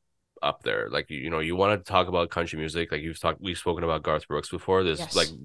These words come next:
Speaker 1: in the nineties, there was Garth Brooks and there was Shania Twain.
Speaker 2: Yeah, they were, like, you know, they were, like, Super Bowl performers. They were, yeah,
Speaker 1: Yeah.
Speaker 2: it was, it's, it's really, really iconic. And, um, she,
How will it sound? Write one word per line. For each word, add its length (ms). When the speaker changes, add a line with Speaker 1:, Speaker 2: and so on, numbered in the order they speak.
Speaker 1:
in 100
the 80
nineties, 400
there 100
was 140
Garth 300
Brooks 300
and 80
there 60
was 80
Shania 320
Twain. 120
Speaker 2:
Yeah, 140
they 140
were, 140
like, 160
you 60
know, 60
they 80
were, 120
like, 140
Super 320
Bowl 200
performers. 720
They 140
were, 220
yeah, 200
Speaker 1:
Yeah. 100
Speaker 2:
it 80
was, 180
it's, 260
it's 200
really, 300
really 180
iconic. 480
And, 300
um, 180
she, 240